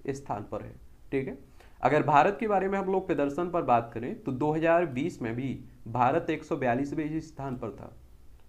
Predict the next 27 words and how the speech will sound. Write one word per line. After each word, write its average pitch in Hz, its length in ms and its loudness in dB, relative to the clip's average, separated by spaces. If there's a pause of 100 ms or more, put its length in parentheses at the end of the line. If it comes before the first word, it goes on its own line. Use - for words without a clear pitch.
(140)
इसे 135 220 0
भी 170 140 4
आप 160 180 2
लोग 160 160 0
याद 151 180 2
रखिए, 147 220 -4
कई 143 180 0
बार 151 200 2
क्या 147 140 -2
पूछ 147 240 -4
लेता 156 240 -2
है 165 120 2
कि 160 120 -4
पिछले 156 320 -2
सालों 147 280 0
का 135 140 0
भी 127 120 -4
कई 123 180 -2
बार 110 180 2
पूछ 110 260 -8
लेता 101 280 -8
है, 113 160 -14 (420)
ठीक 127 160 0
है। 285 160 -2 (680)
और 120 160 4
इस 135 120 2
प्रकार 170 400 6